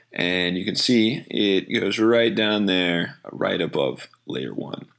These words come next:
Uh, so we'll actually want to pull this down to the very bottom so that it rests beneath all of the, the things there. So we don't want any flicker, which could, which could,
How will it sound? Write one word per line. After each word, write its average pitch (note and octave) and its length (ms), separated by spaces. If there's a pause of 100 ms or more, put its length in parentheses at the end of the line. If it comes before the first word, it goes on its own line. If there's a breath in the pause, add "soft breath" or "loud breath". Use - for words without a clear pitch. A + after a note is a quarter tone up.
(560 loud breath)
Uh, F2 180
so - 160
we'll C#3 140
actually C#3 240
want C3+ 140
to - 60
pull - 280
this C3 160
down A2+ 240
to G#2 60
the F2 120
very A2+ 360
bottom B2 560
so - 180
that G2+ 180
it D#2+ 100
rests G#2 640 (480 loud breath)
beneath G2 500 (160)
all E2+ 440 (100)
of - 300
the, C2 380
the - 120
things - 280
there. - 280
So - 140
we F#2+ 80
don't G#2 140
want G2+ 140
any F#2 180
flicker, C3 560
which G2+ 160
could, - 200 (360)
which - 280
could, F2+ 320